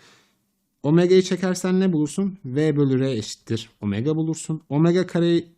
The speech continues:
yaparsan ne yaparsın? Şunun karesini alırsın. Yani V kare bölü R kare çarpı R dersin. Şu R'lerden güle güle dediğinde V kare bölü R dersin. Merkezcil ivmenin formülü budur. E şimdi sana bir soru.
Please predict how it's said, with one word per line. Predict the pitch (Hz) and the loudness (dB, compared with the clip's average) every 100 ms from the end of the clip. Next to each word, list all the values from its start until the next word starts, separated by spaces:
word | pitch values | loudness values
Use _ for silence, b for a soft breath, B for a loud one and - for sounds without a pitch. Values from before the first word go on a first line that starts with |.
| - | -8
yaparsan | 127 123 120 110 113 107 | -6 -4 -6 -4 -4 -4
ne | 104 | -4
yaparsın? | 101 104 101 104 | -6 -8 -10 -10
Şunun | 101 - 135 | -8 -6 -6
karesini | 107 147 160 - 104 | -4 -2 -2 -2 -6
alırsın. | 90 87 - 135 185 185 _ | -6 -10 -12 -8 -8 -10 _
Yani | 107 107 104 98 | -6 -4 -4 -4
V | 113 143 | -4 -4
kare | 123 101 92 | -4 -6 -8
bölü | 90 92 | -10 -8
R | 143 | -8
kare | 143 151 170 185 _ _ _ _ _ - | -6 -6 -8 -10 _ _ _ _ _ -8
çarpı | 156 117 113 156 | -4 -4 -2 -2
R | 127 156 | -2 -2
dersin. | 123 98 - 160 196 _ | -2 -6 -8 -10 -10 _
Şu | - 185 | 0 2
R'lerden | 160 139 131 123 120 117 - _ | 2 0 -2 -4 -4 -6 -12 _
güle | 151 147 | -2 0
güle | 107 101 101 | 0 -2 -4
dediğinde | 135 107 117 180 - B B B _ | -2 -2 -2 -4 -6 B B B _
V | 185 | 0
kare | 185 135 123 | 2 0 -2
bölü | 160 175 | 0 0
R | 123 90 | 0 -4
dersin. | 82 - - _ | -12 -16 -20 _
Merkezcil | 131 156 156 151 120 110 | -4 -4 -2 -2 -4 -4
ivmenin | 143 131 107 101 | -2 0 0 -4
formülü | - 160 139 135 190 | 0 0 2 2 0
budur. | 131 95 - _ _ _ _ _ _ _ _ _ _ _ _ _ b b b b b _ - | 0 -4 -12 _ _ _ _ _ _ _ _ _ _ _ _ _ b b b b b _ -6
E | |
şimdi | 147 185 | -2 0
sana | 190 196 | 2 2
bir | 202 | 2
soru. | 202 196 202 220 | 2 2 2 0